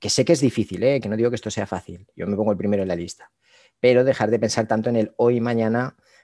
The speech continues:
hoy, mañana, hoy, mañana, ¿vale? Porque a la larga el hoy, mañana se acaba y no tenemos nada para el pasado. <laughs>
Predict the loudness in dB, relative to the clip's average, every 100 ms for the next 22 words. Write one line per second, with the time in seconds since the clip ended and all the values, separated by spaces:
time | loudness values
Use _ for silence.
0 | -2 2 4 2 2 0 -2 -4 -6 -6
1 | -8 -10 -14 _ _ -10 -8 -6 -8 -14
2 | -6 -4 -2 0 0 2 0 -2 -4 -2
3 | 0 0 0 -2 -4 -4 -4 -6 _ _
4 | _ _ _ -20 -16 -14 -10 -8 -8 -6
5 | -6 -4 -2 0 0 0 -4 -4 -6 -4
6 | -2 -2 -4 -14 -16 -18 _ _ _ -16
7 | -14 -14 _